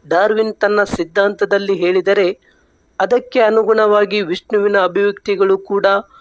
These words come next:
ಒಂದೇ ಕ್ರಮದಲ್ಲಿ ಆಕಾರವನ್ನು ಪಡೆದುಕೊಂಡಿದೆ. ವಿಷ್ಣುವಿನ ನಾಲ್ಕು ತೋಳುಗಳು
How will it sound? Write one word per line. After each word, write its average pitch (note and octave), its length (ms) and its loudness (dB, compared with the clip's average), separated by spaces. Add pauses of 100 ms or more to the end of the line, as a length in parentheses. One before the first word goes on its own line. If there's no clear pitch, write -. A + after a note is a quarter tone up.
(220)
ಒಂದೇ G#3 400 -2
ಕ್ರಮದಲ್ಲಿ G3+ 720 -2
ಆಕಾರವನ್ನು F#3+ 760 -2
ಪಡೆದುಕೊಂಡಿದೆ. G3 840 -4 (840)
ವಿಷ್ಣುವಿನ G3 580 -2
ನಾಲ್ಕು F#3 360 -2
ತೋಳುಗಳು F#3+ 720 0